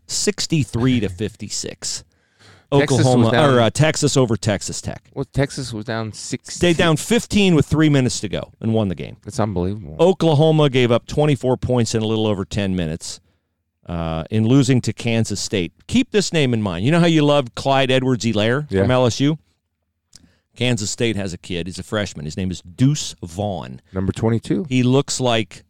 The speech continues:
Speaker 1: Darren Sproles.
Speaker 2: He does.
Speaker 1: That's gonna be a fun guy to watch,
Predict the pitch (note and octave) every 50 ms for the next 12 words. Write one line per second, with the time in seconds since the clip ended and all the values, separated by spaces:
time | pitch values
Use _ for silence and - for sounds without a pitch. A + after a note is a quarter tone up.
0 | _ _ _ _ - G#2+ - B2+ A2 G#2 G2+ F#2+ - - - E2 D#2+ - - -
1 | - - G#2+ A2+ G#2 G#2+ G#2 G2 E2+ - - - - _ _ _ _ _ _ _
2 | _ _ - - C#3 D3+ - - D#3+ D3+ C3 C#3 B2+ G#2+ - - C#3 B2+ A#2+ A2+
3 | A2+ G#2+ G2+ F#2+ F#2 E2+ D2 - - - - -